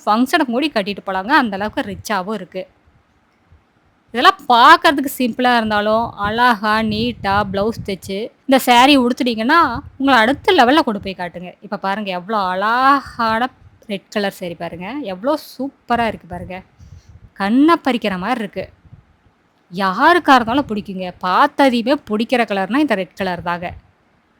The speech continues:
சாரிக்கு மேட்சா பிளவுஸ் வந்துடுறதுனால, நீங்க இந்த பிளவுஸை தேடி எங்கேயும் அலையவே வேண்டியதில்லைங்க. ரொம்ப, ரொம்ப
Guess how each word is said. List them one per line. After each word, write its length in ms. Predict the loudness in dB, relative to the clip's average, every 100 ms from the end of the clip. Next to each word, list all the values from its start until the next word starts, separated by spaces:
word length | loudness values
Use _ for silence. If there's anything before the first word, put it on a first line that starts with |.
| _ _ _ _ -6
சாரிக்கு 440 | 2 6 6 2 -2
மேட்சா 220 | -4 -2 -2
பிளவுஸ் 300 | 0 -2 -4
வந்துடுறதுனால, 560 | -6 -6 -8 -6 -2 0 0 -2 -8 _ _ 2
நீங்க 160 | 4 6
இந்த 100 | 4 2
பிளவுஸை 340 | 2 2 0 2
தேடி 160 | 2 2 0
எங்கேயும் 320 | 0 2 2
அலையவே 320 | 2 0 0 0
வேண்டியதில்லைங்க. 580 | 0 -2 -8 -8 -8 -8 -10 _ _ _ -8
ரொம்ப, 260 | -4 -2 0
ரொம்ப 160 | 0